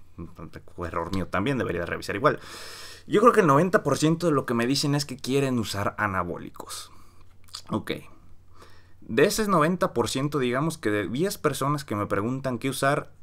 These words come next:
nueve personas son tipos de a lo mucho diecinueve años que llevan un año en el gimnasio, a lo mucho, que me dijeron que ya se estancaron, que ya no ganan músculo y que quieren meterse anabólicos.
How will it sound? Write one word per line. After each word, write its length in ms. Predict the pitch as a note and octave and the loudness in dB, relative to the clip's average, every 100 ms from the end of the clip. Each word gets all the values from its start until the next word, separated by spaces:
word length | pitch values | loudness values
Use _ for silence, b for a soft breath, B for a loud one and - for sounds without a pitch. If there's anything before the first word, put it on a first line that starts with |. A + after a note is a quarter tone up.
| - - | -18 -4
nueve 640 | A#2 D3+ G3+ G#3+ G#3 G3+ - - | 2 6 6 6 2 -4 -10 -6
personas 720 | G2 G2 B2 C3 C#3 C#3 - b b b b b - - - - - | -4 0 0 2 0 -4 -10 b b b b b -20 -20 -20 -20 -14
son 280 | - D3+ E3+ | 0 2 4
tipos 400 | E3+ - D#3 B2 | 2 4 0 2
de 240 | A2 G#2 - G#2 | 0 0 0 2
a 100 | A2 | 4
lo 140 | A2 | 4
mucho 340 | C3+ D#3+ E3 | 4 2 2
diecinueve 560 | B2 A2 A2 A#2 C3+ B2+ | 0 0 0 0 2 4
años 300 | B2 C3+ - | 2 0 -4
que 120 | G#2 | -2
llevan 300 | G#2+ B2 B2 | 0 2 2
un 140 | B2 B2+ | 2 2
año 180 | C3 | 0
en 100 | B2+ | 0
el 100 | G#2 | 0
gimnasio, 500 | F#2 G2+ G#2+ A2+ B2+ - | 0 0 2 2 2 4
a 100 | F#2 | 4
lo 160 | F#2 | 4
mucho, 540 | G#2+ D3+ C#3+ - E3+ - B B B B | 4 4 4 2 2 0 B B B B
que 80 | G#2+ | -2
me 160 | G#2 G#2 | 0 0
dijeron 360 | G#2 B2+ C3 | 2 0 0
que 140 | - G#2 | -2 0
ya 140 | A2 | 0
se 100 | A2+ | -2
estancaron, 680 | - F#2 F#2 - C#3+ E3 E3 | -6 -6 -4 0 2 2 0
que 100 | A2 | 0
ya 140 | A2 | 0
no 180 | A2 G#2+ | 2 0
ganan 300 | G2+ G2 F#2 | 0 0 0
músculo 480 | A2 E3+ - E3+ E3+ | 2 2 0 0 2
y 60 | D#3+ | 0
que 180 | F#2+ | -4
quieren 260 | - A#2 A#2+ | -2 0 0
meterse 400 | G2 G#2+ G#2 A#2 | -2 -2 -2 -2
anabólicos. 760 | G2 F2 F2+ - - - - | -2 -2 -4 -6 -10 -14 -14